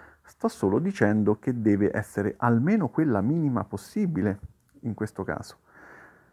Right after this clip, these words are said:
C'è in qualche modo il concetto di rispetto legato a questo aggettivo debito, debita. "Ti risponderò a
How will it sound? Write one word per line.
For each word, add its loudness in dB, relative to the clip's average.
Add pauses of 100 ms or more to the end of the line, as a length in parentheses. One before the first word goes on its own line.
(240)
C'è 2
in 6
qualche 4
modo 6
il 2
concetto -4
di -2
rispetto -6
legato -2 (560)
a -18
questo -6
aggettivo 0
debito, 2
debita. -4 (960)
"Ti -2
risponderò 2
a -4